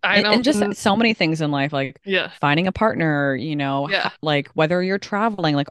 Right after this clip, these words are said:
Speaker 2: all my friends after university traveled, and I was starting a business, and I could barely take a Saturday off, let alone, like,
Speaker 1: Mm.
Speaker 2: I couldn't afford to travel, and I couldn't afford to go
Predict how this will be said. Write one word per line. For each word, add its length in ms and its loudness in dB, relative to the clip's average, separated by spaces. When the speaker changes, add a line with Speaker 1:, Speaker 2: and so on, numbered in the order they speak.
Speaker 2:
all 160 2
my 180 0
friends 600 -4
after 260 2
university 680 4
traveled, 640 -2
and 120 0
I 360 2
was 200 0
starting 300 -4
a 60 -4
business, 380 -2
and 100 -4
I 120 0
could 260 -8
barely 440 0
take 380 -6
a 80 -4
Saturday 560 0
off, 280 -2
let 100 -2
alone, 300 0
like, 220 0
Speaker 1:
Mm. 180 -10
Speaker 2:
I 100 -2
couldn't 180 -2
afford 400 2
to 80 -4
travel, 580 -2
and 140 -6
I 60 -6
couldn't 280 -6
afford 300 -2
to 80 -8
go 360 2